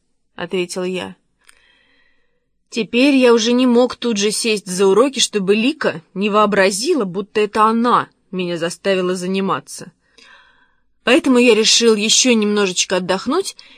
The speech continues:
и стал рассказывать про Шишкина,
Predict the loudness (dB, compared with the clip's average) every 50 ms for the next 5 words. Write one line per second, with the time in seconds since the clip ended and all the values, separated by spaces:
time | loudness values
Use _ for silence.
0 | _ _ _ -4 -2 -2 -2 0 0 2 2 2 4 2 0 0 -2 -2 0 0
1 | 0 2 0 0 -4 -4 -4 -2 -2 -2 0 0 0 0 0 0 -2 -2 -4 -6
2 | -10 -10 -10 -12 -14